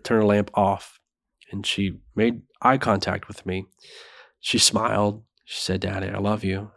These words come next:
I said, "I love you too, Reagan." And then she said, she said, "Daddy, I'm so happy that you played Pastor Benny with us. I had so much fun.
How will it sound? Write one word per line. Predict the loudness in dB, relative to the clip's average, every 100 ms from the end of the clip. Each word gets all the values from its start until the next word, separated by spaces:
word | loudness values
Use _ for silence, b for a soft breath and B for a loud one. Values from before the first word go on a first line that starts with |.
| -18
I |
said, | -12 -8
"I |
love | -6 -4
you | -6
too, | -2 0
Reagan." | 0 -2 -8 -12 -16 B B B B B B -6
And | 0
then | 4 4
she | 4 4
said, | 4 2 0 -4 -12 _ -20 -20 -20 _ -20 _ _ _ _ _ _ _ _ _ b b b b
she | -6 -2
said, | 0 0
"Daddy, | 2 2 2 0
I'm | 0 -2 0
so | 0 2 2 4 2 0 -2 -6
happy | -6 -6 -6 -10 -16 -18 _ _ _ _ _
that | -4
you | 0 0
played | 2 2 2
Pastor | 0 -2 -2
Benny | 0 2
with | 0 -2
us. | -4 -4 -4
I |
had | -4 0
so | 2 2
much | 0 -2
fun. | -6 -6 -6